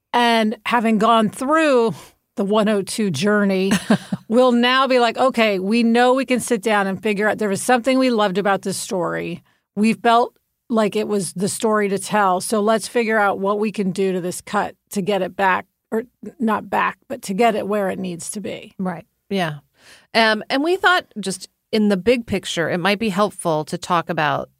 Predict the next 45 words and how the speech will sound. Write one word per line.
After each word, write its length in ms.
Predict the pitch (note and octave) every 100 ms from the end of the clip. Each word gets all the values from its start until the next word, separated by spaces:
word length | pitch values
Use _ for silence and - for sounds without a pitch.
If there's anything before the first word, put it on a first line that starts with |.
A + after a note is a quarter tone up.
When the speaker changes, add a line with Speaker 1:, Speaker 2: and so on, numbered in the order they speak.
| _
Speaker 2:
the 160 | E3 F3+
things 320 | G3+ G3 F3
we 140 | F3
did 320 | E3+ A#3 B3
do 220 | A3+ C4 B3+
and 180 | G3
the 80 | F#3
things 320 | F3+ F#3 E3+
we 140 | D#3+ E3+
didn't 440 | D#3 A3+ F3+ -
do. 440 | - C#3+ D3 D3+ D#3+ _ -
Speaker 1:
Yes, 320 | G#3+ A3 -
because 200 | C4 C4
everyone 520 | E4 E4 D#4+ F4 D4
experiences 760 | B3 - B3 A#3 G#3+ G3 F3+ C#3
this. 400 | - - - -
Speaker 2:
Yeah. 220 | E3+ - - C#4+
Speaker 1:
I 80 |
mean, 180 | B3 A#3 -
ours 400 | B3+ C#4 D4 C4 A#3
was 220 | A3 E3+
particular 600 | A3 G3+ G#3 G#3+ G3+ G3
to 400 | - G3 F3 F#3
an 220 | G#3 G3
episode 500 | G#3 G3+ - G3+ F#3+
of 260 | F3+ - -
television, 840 | C#4+ D#4 D4 G#3+ F#3 G3 F#3+ F#3 - - _ -
but 140 | B3 -
everyone 460 | C#4+ C#4+ D#4+ C#4+
has 220 | A3+ A3+ A#3
these 200 | G#3 E3+
moments 500 | G3+ G3+ G3+ F#3+ -
at 220 | G3+ G3
work 380 | G3 G#3 G#3 F#4+
and 240 | A#3 B3
at 100 | G#3+
home 380 | D3+ E3+ G3+ F#3
where 120 | F3+ F#3+
things 380 | - A#3 A#3
Speaker 2:
<laughs> 80 | G3+
Speaker 1:
just 240 | A3+ - F#3
don't 320 | G#3 G3 F#3+
seem 340 | - G3+ F#3+
like 180 | F#3 -
they're 360 | F#3+ F3 F3+